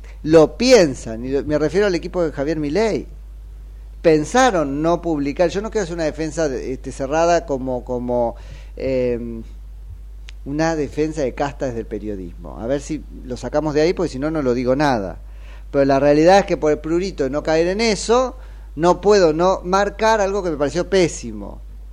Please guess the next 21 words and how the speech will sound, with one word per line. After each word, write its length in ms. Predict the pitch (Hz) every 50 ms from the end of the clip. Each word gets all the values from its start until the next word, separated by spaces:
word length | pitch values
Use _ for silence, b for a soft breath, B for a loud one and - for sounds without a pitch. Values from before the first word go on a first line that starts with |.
| - - - - b b b b b b b -
Pero 200 | - 160 156 175
no 300 | 196 240 254 240 175 -
por 280 | - 170 160 156 143 -
periodista, 720 | - 156 147 139 147 151 147 147 131 113 - - 131 117
sino 280 | - 139 131 135 131
por 180 | - 131 127 120
ciudadano. 880 | - - 131 131 135 147 165 190 202 185 165 147 147 143 113 104 101 - - - - - - - - - - - b b b b b b b b
Que 180 | - 180 196 196
es 120 | 180 -
eso 300 | 208 208 214 214 220 214
de 160 | 214 226 220
que 420 | - - 220 214 220 247 262 330 - B B B B B B B
no, 560 | 185 190 190 196 196 202 208 214 233 240 226 -
eh, 560 | - 175 170 170 165 165 160 160 156 156 151 147 -
televisaran 720 | 202 185 180 180 185 180 196 175 - 196 196 208 233 226 196
la 80 | 170
jura 200 | - - 190 190 180
de 60 | 156
ministros, 460 | 147 147 143 135 117 - - 110 101
para 160 | - 101 104
empezar. 400 | 101 - - 101 - 95 90 90